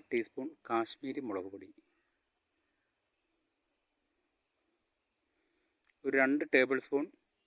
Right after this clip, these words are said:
ചിക്കൻ മസാല, കുറച്ച് ഇഞ്ചി വെളുത്തുള്ളി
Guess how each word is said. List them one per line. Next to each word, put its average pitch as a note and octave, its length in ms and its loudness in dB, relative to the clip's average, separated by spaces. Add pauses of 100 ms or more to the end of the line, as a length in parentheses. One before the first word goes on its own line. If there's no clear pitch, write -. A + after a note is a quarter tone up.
ചിക്കൻ C3+ 340 -4
മസാല, A2+ 400 -2 (4000)
കുറച്ച് D#3+ 320 -2 (640)
ഇഞ്ചി C3+ 320 0
വെളുത്തുള്ളി C3 300 2